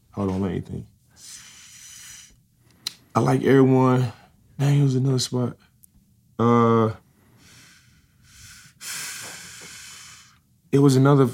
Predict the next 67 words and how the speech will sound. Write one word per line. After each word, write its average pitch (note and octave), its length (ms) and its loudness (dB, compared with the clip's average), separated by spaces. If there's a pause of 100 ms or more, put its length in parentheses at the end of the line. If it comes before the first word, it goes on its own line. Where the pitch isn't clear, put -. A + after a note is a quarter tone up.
I, - 300 0
I - 20 2
forgot. A2+ 420 -2
I, B2 280 0
I A#2 80 2
forgot A2+ 340 0
the, G2+ 140 -2
but F#2+ 360 -2 (640)
Erewhon D3 380 8
is B2 160 4
definitely C3+ 380 4 (100)
just A2 200 0
right B2 180 4
at A#2 60 4
the G#2 60 -4
top A2+ 180 2
of A2 40 0
my A#2+ 100 2
mind A2 300 2
whenever G#2+ 220 0
I'm A2 100 0
in G#2 80 -2
L G#2 180 -2
A. G#2+ 140 0
And, G#2 180 -4
you G3+ 60 0
know, F#3 80 4
L D#3 220 4
A D3 80 6
has B2+ 140 4
a B2 40 4
lot A#2+ 140 6
of A2+ 80 0
choices, A#2 320 0
and B2 100 0
they, E3 160 -4 (460)
that, - 260 2
again, C#3 380 4
you C3 40 4
know, A#2+ 120 4
plays B2 360 2
in, A2 220 0 (320)
you A2+ 80 -2
know, A2+ 140 2
too. A#2+ 260 2
You C#3+ 140 6
can C#3+ 100 4
only, B2+ 340 4 (220)
you C#3 140 4
can C#3 100 2
only C3+ 140 4
be B2+ 100 6
as A#2+ 100 6
good B2 200 4
as A#2+ 120 4
your A2+ 120 0
choices A#2+ 420 0
in A2 80 0
the A2 80 0
environment A2 400 0
that F#2+ 160 -6
you're A#2+ 100 0
in. A#2+ 120 2
And F#2+ 200 -2
L A#2+ 200 2
A B2+ 100 2
has, A2 460 -2